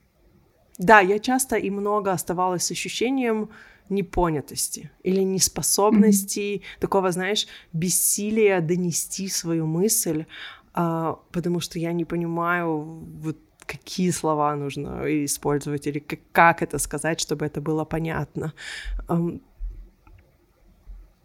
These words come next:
Speaker 1: ну, но это маленький процент, ну, скажем, десять процентов, двадцать процентов.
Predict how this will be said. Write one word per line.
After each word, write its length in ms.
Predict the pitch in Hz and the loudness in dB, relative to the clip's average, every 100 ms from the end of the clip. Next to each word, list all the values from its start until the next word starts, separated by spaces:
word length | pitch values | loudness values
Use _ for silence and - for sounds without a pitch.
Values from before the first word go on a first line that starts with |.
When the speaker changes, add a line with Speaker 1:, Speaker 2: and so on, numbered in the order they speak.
| _ - 180 - - - - - - - | _ -16 -16 -14 -18 -18 -18 -20 -16 -4
Speaker 1:
ну, 400 | 208 220 214 190 - - - - - _ _ - | 4 4 4 0 -6 -10 -16 -20 -20 _ _ 0
но 80 | 208 | 2
это 220 | 220 214 | 4 2
маленький 500 | 208 196 185 170 151 | 2 2 2 0 -2
процент, 640 | - 143 - 143 143 151 - | -8 -8 -6 -8 -8 -12 -10
ну, 120 | 180 170 | -8 -6
скажем, 380 | - 185 156 151 | -2 -2 -2 -4
десять 440 | - 139 - 135 | -4 -4 -6 -12
процентов, 560 | - 151 151 143 151 139 | -14 -12 -10 -10 -10 -10
двадцать 500 | 151 151 143 - - | -2 -2 -2 -8 -10
процентов. 640 | 160 - 156 160 - - | -10 -4 -4 -4 -6 -14